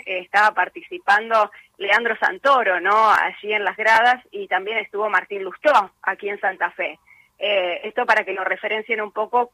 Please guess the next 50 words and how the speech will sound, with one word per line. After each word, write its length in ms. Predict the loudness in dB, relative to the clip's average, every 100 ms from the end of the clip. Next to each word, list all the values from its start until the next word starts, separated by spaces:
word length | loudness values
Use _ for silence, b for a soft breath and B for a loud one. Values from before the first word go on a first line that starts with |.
| -8
en 180 | -8
el 100 | -2
orden 320 | -2 0 -2 -2
nacional 460 | -4 -2 0 0
también 240 | -2 -6 -6
como 180 | -8
se 140 | -8 -8
ubica, 260 | -4 -4 -4
pero 180 | -6
muy 180 | -4 -2
cercano 440 | -2 0 2 2 0
también 320 | -4 -4 -4
a 40 |
Patricia 420 | -2 -2 -4 -2
Bullrich, 400 | 0 0 -2 -10 -16 -20 _
¿no? 340 | -4 2 2 2
Este, 640 | -4 -12 _ -10 -8 -8
de 140 | -10 -10
hecho, 180 | -8 -6 2
ya 200 | 4 4 b b _
hizo 200 | -16 -2
anuncios 360 | 0 0 -2 -2
vinculados 440 | -2 -2 2 2
a 60 | 2
lo 100 | -2
que 100 | 0
va 80 | -2
a 100 | -2
ser 120 | -6
una 140 | -4
gestión 400 | -6 -10 _ -2
articulada 760 | -2 -2 -8 -14 -12 -2 2 2
con 180 | 0 -4
el 80 | -6
Ministerio 420 | -8 -8 -6 -6
de 80 | -6
Seguridad 360 | -10 -10 -8
de 40 | -6
la 140 | -6
Nación. 420 | -6 -12 -14 -16 _ b b b _ _
Eh, 540 | -4 -2 -4 -8 -10 -6
pero 220 | -2 0
junto 260 | 0 -4 -6
a 60 | -8
Puyaro, 480 | -4 2 4 4
la 140 | 2 0
vicegobernadora 720 | -2 -4 0 0 2 2 2
es 60 | 0
del 160 | -6
pro, 340 | 0 2 0